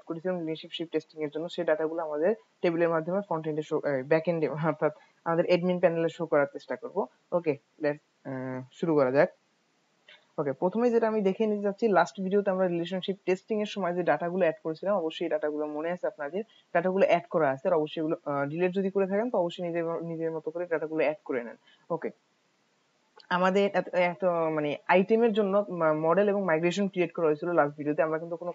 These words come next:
কন্ট্রোলার ইউজ, ক্রিয়েট করিনি। So প্রথমে আমরা যেটা করতে হবে, আমাদের কন্ট্রোলার ক্রিয়েট করতে হবে। So পিএইচপি,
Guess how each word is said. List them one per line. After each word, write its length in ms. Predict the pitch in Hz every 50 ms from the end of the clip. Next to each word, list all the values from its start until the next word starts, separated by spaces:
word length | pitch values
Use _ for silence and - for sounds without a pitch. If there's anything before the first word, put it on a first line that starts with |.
| -
কন্ট্রোলার 500 | - 165 160 165 - 185 180 180 185 180
ইউজ, 180 | 170 160 151 151
ক্রিয়েট 540 | - _ _ _ _ 190 185 196 185 180 -
করিনি। 280 | - 151 131 120 113
So 200 | 123 - - 180
প্রথমে 400 | 180 - 175 175 - 214 220 233
আমরা 160 | 226 226 226
যেটা 180 | 214 214 214 214
করতে 240 | 214 220 214 - 233
হবে, 180 | 220 240 320 330 - - - - _ _
আমাদের 200 | - 202 208 208
কন্ট্রোলার 380 | 202 196 190 185 185 180 170 160
ক্রিয়েট 280 | 165 - 151 139 131
করতে 240 | - 135 127 - 127
হবে। 100 | 120 131
So 140 | 131 143 147
পিএইচপি, 520 | 147 156 165 160 160 - _ - 180 196